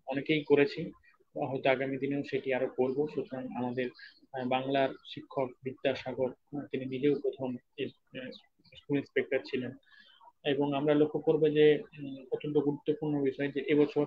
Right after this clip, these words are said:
এই যে গত দুদিন আগেই আমাদের ইউপিএসসি result বেরিয়েছে, আহ, তাতে ময়ূরী মুখোপাধ্যায়,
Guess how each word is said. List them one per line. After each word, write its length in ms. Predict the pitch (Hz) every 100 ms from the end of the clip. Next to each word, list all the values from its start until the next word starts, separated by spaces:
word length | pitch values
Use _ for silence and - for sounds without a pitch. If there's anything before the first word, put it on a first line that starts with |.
| -
এই 100 | 160
যে 120 | 143 143
গত 240 | 135 135
দুদিন 340 | 131 135 147
আগেই 300 | 135 131 135
আমাদের 240 | 131 131 131
ইউপিএসসি 460 | 135 143 139 -
result 360 | 135 131 139 131
বেরিয়েছে, 440 | 131 123 120 143 185 - - - _
আহ, 140 | 139 139
তাতে 220 | 135 147
ময়ূরী 420 | 143 147 151 151
মুখোপাধ্যায়, 720 | 147 139 135 139 127 - 123